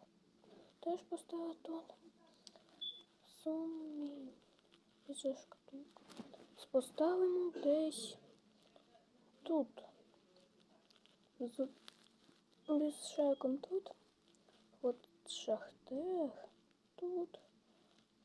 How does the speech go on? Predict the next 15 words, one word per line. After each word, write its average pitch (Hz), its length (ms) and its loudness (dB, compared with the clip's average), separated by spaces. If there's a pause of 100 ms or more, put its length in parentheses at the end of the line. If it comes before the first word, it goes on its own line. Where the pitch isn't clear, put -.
(1800)
Ще - 320 -10
ні, 285 260 0 (640)
сложно. 233 320 -4 (2000)
Зом-, 311 200 -2 (320)
пара 285 260 2 (100)
зомбі 311 280 -2 (100)
тут 285 240 -4 (140)
буде. 370 320 0 (1120)
Зомбі 254 220 -2
є 254 220 -4 (200)
тут, 370 280 -2 (160)
звичайно. 311 540 -6 (840)
Зомбі 262 180 -8
на 254 60 -10
Тарзану. 247 680 -8